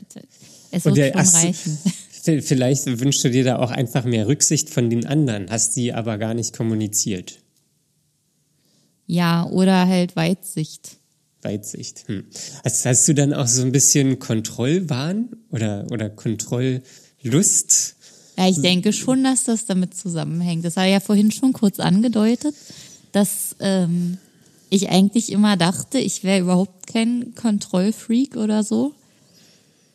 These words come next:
Speaker 1: Aber, äh, dann kriege ich doch hier und da mal gespiegelt, dass das anscheinend <laughs> nicht so ist. <laughs> Also das war ja jetzt ein super Beispiel dafür,
Speaker 2: Ja.
Speaker 1: dass ich, äh, das schon gerne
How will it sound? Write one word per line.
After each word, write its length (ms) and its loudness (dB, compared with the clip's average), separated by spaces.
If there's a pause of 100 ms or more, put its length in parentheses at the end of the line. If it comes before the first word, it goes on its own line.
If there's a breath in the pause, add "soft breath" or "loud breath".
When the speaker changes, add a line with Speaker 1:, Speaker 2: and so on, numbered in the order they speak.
(220 soft breath)
Speaker 1:
Aber, 440 2
äh, 460 2
dann 420 0
kriege 280 -4
ich 200 -4
doch 360 -2
hier 280 0
und 180 2
da 160 2
mal 240 2
gespiegelt, 640 0
dass 240 -4
das 160 -2
anscheinend 480 2
<laughs> 0 -
nicht 360 2
so 200 4
ist. 520 -2
<laughs> 60 -10 (2250 loud breath)
Also 180 4
das 160 4
war 160 4
ja 100 4
jetzt 260 0
ein 60 4
super 320 0
Beispiel 460 0
dafür, 500 0 (480 soft breath)
Speaker 2:
Ja. 100 4
Speaker 1:
dass 320 0
ich, 400 -6
äh, 300 0 (200)
das 180 -2
schon 260 4
gerne 360 4